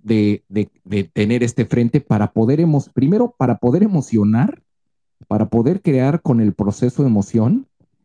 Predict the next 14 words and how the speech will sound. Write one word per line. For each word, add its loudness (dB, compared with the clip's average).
y 0
segundo, 0
para -2
poder -2
tener 0
una 0
candidatura -2
competitiva. -2
Y, 0
y 2
en 2
ese 0
proceso, -4
lo, -6